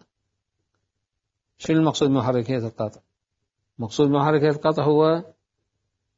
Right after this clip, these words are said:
استدعاء القطع بشيء التحرك بالنحو المناسب لحاجة القاطع.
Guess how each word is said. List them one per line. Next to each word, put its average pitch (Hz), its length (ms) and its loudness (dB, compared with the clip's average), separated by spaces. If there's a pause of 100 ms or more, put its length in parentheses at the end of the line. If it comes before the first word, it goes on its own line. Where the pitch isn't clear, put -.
(100)
استدعاء 143 640 4
القطع 175 520 0 (200)
بشيء 165 720 0
التحرك 131 1120 0 (1500)
بالنحو 131 440 2
المناسب 131 640 2
لحاجة 127 520 -2
القاطع. 92 520 -12